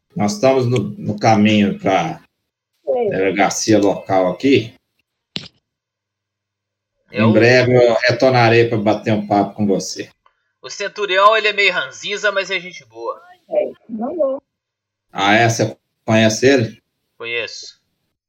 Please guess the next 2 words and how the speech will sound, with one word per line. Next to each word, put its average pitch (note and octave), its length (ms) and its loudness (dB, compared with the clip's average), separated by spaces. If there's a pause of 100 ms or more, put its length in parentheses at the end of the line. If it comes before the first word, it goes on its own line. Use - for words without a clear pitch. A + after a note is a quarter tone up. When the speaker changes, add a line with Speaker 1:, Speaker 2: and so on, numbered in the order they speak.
(1120)
Speaker 1:
Confiável? A2 840 0 (600)
Speaker 2:
Confiável. A#2+ 600 -8